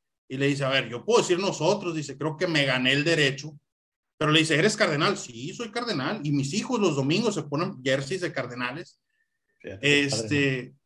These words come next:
Speaker 1: no, no, no, la verdad, ¿tuviste alguna opor-, alguna vez la oportunidad de, de, de, de platicar con él, de, de entrevistarlo?
Speaker 2: Sí,
Speaker 1: Este
Speaker 2: varias veces, varias veces, eh, digo, cuando fui reportero, de-, antes de ser La Voz,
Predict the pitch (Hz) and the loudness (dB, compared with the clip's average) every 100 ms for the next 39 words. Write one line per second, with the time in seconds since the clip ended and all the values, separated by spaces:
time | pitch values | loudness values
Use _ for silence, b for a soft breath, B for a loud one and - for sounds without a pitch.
0 | _ _ _ _ 131 147 175 160 160 156 | _ _ _ _ 0 6 8 8 8 6
1 | 135 - _ _ 135 135 123 131 165 175 | 4 -4 _ _ -2 2 4 4 4 4
2 | - _ 214 262 311 294 - - - - | -2 _ 0 4 4 6 6 4 2 0
3 | 160 165 233 233 220 185 139 139 143 139 | 2 4 4 2 2 0 -2 -6 -6 0
4 | 139 170 190 131 120 104 - 107 - - | 4 6 6 4 0 -8 -16 -20 -20 -18
5 | 117 127 135 156 156 165 165 170 151 123 | -12 -10 -2 0 2 6 6 6 4 0
6 | 120 117 120 110 147 139 156 170 - _ | -4 -6 -8 -2 2 4 2 -2 -10 _
7 | _ _ _ _ 113 117 190 202 160 170 | _ _ _ _ -8 4 6 8 8 8
8 | 185 160 190 170 123 - 151 175 151 180 | 8 8 6 4 0 2 2 4 4 2
9 | 156 120 127 123 156 123 131 123 110 156 | 0 -6 -8 -4 -2 0 0 0 2 2
10 | 151 117 113 143 123 131 135 127 120 110 | 2 2 2 2 2 2 0 2 0 0
11 | 131 127 113 139 139 | 2 4 4 2 0